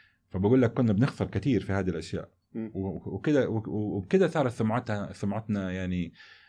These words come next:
Speaker 1: يعني، فيها مصداقية أكثر.
Speaker 2: بس ما كنت حاسب حسابها من ضمن السعر حق الثوب؟
Speaker 1: ولا حاسب أي شيء.
Speaker 2: حقيقة
Speaker 1: حقيقة
Speaker 2: سعر
Speaker 1: أنا
Speaker 2: الثوب كيف حطيته أصلا؟
Speaker 1: خليني أقول لك، هو أنا ترى ماني، يعني، إنسان، ماني، يعني، مالي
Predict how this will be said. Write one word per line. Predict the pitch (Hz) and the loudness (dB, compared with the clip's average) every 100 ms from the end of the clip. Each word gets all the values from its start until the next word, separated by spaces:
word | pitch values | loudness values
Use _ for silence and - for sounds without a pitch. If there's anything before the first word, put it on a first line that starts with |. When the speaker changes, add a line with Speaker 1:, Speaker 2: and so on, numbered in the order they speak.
| _ | _
Speaker 1:
يعني، | 90 92 90 92 90 | -4 -2 0 2 0
فيها | 87 127 | 2 2
مصداقية | 104 - 95 - 101 78 | 2 2 0 2 2 2
أكثر. | - | -2
Speaker 2:
بس | 170 | -2
ما | |
كنت | 147 143 | -2 -2
حاسب | - 131 117 | -2 -2 -4
حسابها | - 135 123 | -4 -2 -2
من | 107 | -2
ضمن | 113 | -2
السعر | 101 - 110 | -4 -4 -6
حق | 131 104 | -6 -10
الثوب؟ | - 135 - _ | -10 -12 -14 _
Speaker 1:
ولا | 123 117 98 | -6 -2 -2
حاسب | 101 98 92 | -2 -4 0
أي | 92 | 0
شيء. | 85 - - _ _ _ _ - - | -2 -10 -16 _ _ _ _ -20 -20
Speaker 2:
حقيقة | - - | -10 0
Speaker 1:
حقيقة | 127 127 | 4 4
Speaker 2:
سعر | 113 185 - | 6 6 6
Speaker 1:
أنا | |
Speaker 2:
الثوب | 226 - | 6 4
كيف | 196 | 2
حطيته | - 156 147 - | 0 -4 -4 -4
أصلا؟ | 98 - - | -10 -12 -2
Speaker 1:
خليني | 135 165 135 | 0 2 2
أقول | 123 104 | 2 2
لك، | 95 113 | 2 0
هو | 117 113 | 0 0
أنا | 131 | 0
ترى | 131 120 | 0 0
ماني، | 123 147 117 | 0 0 0
يعني، | 101 95 101 | 0 -2 -4
إنسان، | 98 117 101 95 95 | -4 -2 -2 -2 -4
ماني، | 107 135 151 123 | -2 0 2 2
يعني، | 107 101 95 90 85 62 | 2 0 0 -2 -4 -2
مالي | 110 113 95 90 90 | 4 6 6 4 0